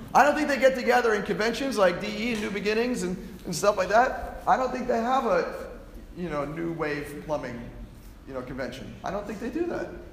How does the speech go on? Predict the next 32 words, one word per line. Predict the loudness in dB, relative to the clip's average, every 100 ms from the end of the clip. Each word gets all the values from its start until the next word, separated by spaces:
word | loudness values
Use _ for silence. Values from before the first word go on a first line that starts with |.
| -18 -18 -6
And | -4
if | -2
they | -2 -2
do, | 0
I'm | 0 0
sure | 2
they | 4
have | 2
conventions. | 2 2 0 -4 -4
Like, | -4
I'm | -4 -4
sure | 2 4 4 2 -6 -10 0
there | 4
are | 4
plumbing | 4 2 2 0
conventions | -2 0 0 -2 -8 -10 -14 -16 -12
of | -10 -6
some | -4 -4 -6
sort | -8 -4 -4 -4 -10 -12 -12 -8
to | -6
talk | 0 0 0
about | 0 0
the | -2
latest, | -2 -2 -6 -10 -14 -16 -10
you | -4
know, | -4 -4 -8 -14 -14 -16 -16 -14 -2
toilet | 0 0 -2 -10 -16 -18 -14 -8
mechanism. | -8 -6 -10 -10 -12 -14 -16 -4
But, | 0 0 -2 -10 -14 -12
but, | -10 -6
I | -4
mean, | -4